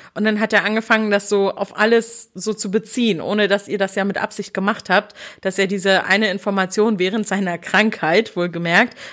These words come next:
nicht bekommen hat. Und, ähm, für, also, wenn ich jetzt noch mal so reflektiere, wie es mir geht, bei mir war das auch so. Ich hatte manchmal das Gefühl,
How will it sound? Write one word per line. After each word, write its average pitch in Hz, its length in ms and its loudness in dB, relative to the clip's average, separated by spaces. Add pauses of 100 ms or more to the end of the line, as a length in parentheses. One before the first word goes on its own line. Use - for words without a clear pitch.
nicht 202 240 -4
bekommen 170 480 -2
hat. 131 240 -12 (320)
Und, - 400 -2
ähm, 196 560 0 (880)
für, 214 280 -4
also, 190 320 2 (300)
wenn 196 220 0
ich 214 100 -2
jetzt 226 140 -2
noch 208 80 0
mal 208 160 4
so 190 80 -2
reflektiere, 208 640 2
wie 196 100 -4
es 196 160 -6
mir 226 280 2
geht, 262 220 0
bei 196 120 4
mir 202 180 -2
war 196 80 2
das 190 160 0
auch 254 220 2
so. - 160 -2
Ich 160 120 -4
hatte 175 140 -2
manchmal 175 300 -2
das 190 160 -6
Gefühl, 202 320 -2